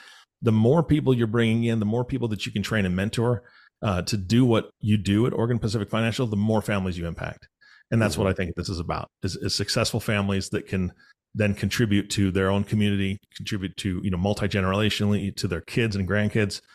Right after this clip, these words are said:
Speaker 1: That's a beautiful thing. So thank you. And, uh, I love this journey. And since you turned the tables on me, I was thinking about having you do the close, but if you want me to do it, I'll, you know, that is my
Speaker 2: Uh,
Speaker 1: job.
Speaker 2: I'll, I'll, I'll let you do it. You've got it down.
Speaker 1: All right.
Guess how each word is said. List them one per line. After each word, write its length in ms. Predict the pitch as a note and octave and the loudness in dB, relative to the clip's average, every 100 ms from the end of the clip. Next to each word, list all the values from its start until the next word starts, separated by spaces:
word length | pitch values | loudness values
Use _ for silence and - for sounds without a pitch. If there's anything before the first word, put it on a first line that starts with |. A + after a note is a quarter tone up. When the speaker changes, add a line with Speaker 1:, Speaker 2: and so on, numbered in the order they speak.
| - _ - | -20 _ -6
Speaker 1:
That's 120 | G2+ | -4
a 40 | G2+ | 0
beautiful 280 | F#2+ E2+ | 0 0
thing. 240 | F2 E2 - | -4 -4 -6
So 320 | - G#2 F#2 - | -2 0 0 -2
thank 260 | - A2 - | 0 0 2
you. 340 | G#2+ A2 G2 - _ _ - | 2 2 0 -6 _ _ -6
And, 300 | F#2+ F2+ F2 | -4 -2 -2
uh, 140 | F#2 - | -4 -2
I 40 | |
love 200 | G#2 F#3+ | 0 2
this 140 | C#3+ - | 2 0
journey. 260 | F2 E2+ F#2+ | -4 -4 -2
And 140 | A2+ | 0
since 160 | E3+ C#3 | 2 2
you 80 | |
turned 180 | E3 E3 | 2 2
the 40 | C3 | 2
tables 280 | D#3+ D#3+ | 2 2
on 100 | C#3 | 2
me, 220 | C3 A#2+ - _ _ _ | 0 -4 -6 _ _ _
I 60 | - | -4
was 100 | G#2+ | 0
thinking 200 | G3+ F3+ | 2 2
about 140 | B2 | 0
having 200 | F#2+ B2 | 0 0
you 100 | E3 | 2
do 100 | F3 | 0
the 100 | G2 | -2
close, 280 | F#2+ F#2+ B2+ | -2 -2 -2
but 100 | A#2 | -2
if 80 | A#2+ | 0
you 80 | G3+ | 2
want 140 | C#3+ | 2
me 60 | G2+ | 0
to 40 | |
do 120 | F2+ A#2 | -2 -2
it, 40 | |
I'll, 240 | B2 G2+ - | -4 -6 -6
you 100 | - | -4
know, 160 | E2+ - _ _ | -6 -12 _ _
that 100 | - | -2
is 140 | F#2+ - | -2 -4
my 100 | - | -8
Speaker 2:
Uh, 60 | |
Speaker 1:
job. 200 | - - D3+ | -8 -6 -4
Speaker 2:
I'll, 140 | E3 | -2
I'll, 200 | E3 F3+ - | 0 0 2
I'll 160 | D#3+ | 4
let 220 | D#3 C3 - | 4 4 2
you 100 | G#2 | 0
do 180 | F2+ | 0
it. 100 | D#2+ | -2
You've 160 | G#2 B2 | 0 2
got 160 | A#2 G2 | 2 0
it 100 | - | -4
down. 260 | D#2 D2 - - - _ - | -6 -8 -16 -20 -20 _ -4
Speaker 1:
All 140 | G#2 | -2
right. 300 | G2 - - | 0 -4 -8